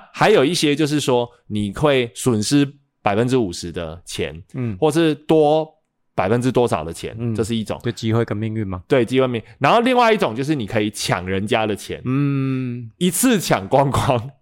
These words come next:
Speaker 2: 嗯。
Speaker 1: 抢到人家全身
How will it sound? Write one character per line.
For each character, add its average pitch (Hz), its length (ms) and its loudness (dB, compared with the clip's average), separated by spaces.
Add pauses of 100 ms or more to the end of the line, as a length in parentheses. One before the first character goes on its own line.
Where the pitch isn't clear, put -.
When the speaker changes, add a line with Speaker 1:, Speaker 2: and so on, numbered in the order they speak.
Speaker 2:
嗯。 127 60 -2
Speaker 1:
抢 120 280 2
到 180 240 6
人 143 260 2
家 143 300 -2 (320)
全 127 260 2
身 139 320 0